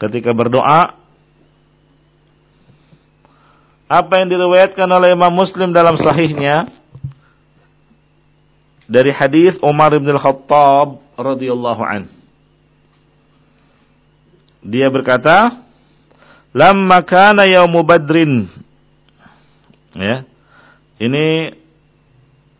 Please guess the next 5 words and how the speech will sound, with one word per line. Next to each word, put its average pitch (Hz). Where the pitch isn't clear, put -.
ketika 139
peristiwa 143
perang 131
Badar. 131
Ya, 117